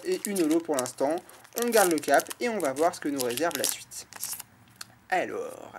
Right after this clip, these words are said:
qu'est-ce qu'on va avoir désormais ? Pour l'instant, je m'en sors bien, je trouve, sur les noms des Pokémon. Un Walord, c'est fort dommage. J'aurais bien plus préféré qu'il fasse une illustration bien badass. Là, ça me fait penser aux noix de coco qu'on a eu dans Evolution.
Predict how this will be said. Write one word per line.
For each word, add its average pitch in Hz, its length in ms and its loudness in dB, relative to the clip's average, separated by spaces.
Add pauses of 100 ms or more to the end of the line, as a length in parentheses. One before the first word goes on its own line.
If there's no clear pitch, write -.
(120)
qu'est-ce - 180 -12
qu'on 135 120 -8
va 113 100 -4
avoir 127 260 -2
désormais ? 127 440 -4
Pour 160 140 -6
l'instant, - 260 -2
je - 80 -4
m'en 147 80 -4
sors 123 200 -4
bien, 151 180 0
je 156 80 -2
trouve, 165 220 -8
sur 131 140 -2
les 120 100 0
noms 165 120 2
des 156 120 4
Pokémon. 123 440 -2 (560)
Un 185 220 4
Walord, 165 640 10
c'est 156 220 0
fort 175 240 8
dommage. 151 460 6
J'aurais 160 260 6
bien 180 160 2
plus 185 180 -8
préféré 175 440 2
qu'il 170 120 -8
fasse 156 220 -4
une 156 100 0
illustration 156 520 2
bien 156 160 0
badass. 143 460 4 (280)
Là, 170 140 8
ça 196 140 -2
me 202 60 -10
fait 202 120 0
penser 208 480 -4
aux 247 180 0
noix 214 160 0
de 214 80 -12
coco 214 260 -2
qu'on 185 160 0
a 170 60 6
eu 170 100 10
dans 165 100 4
Evolution. 151 600 0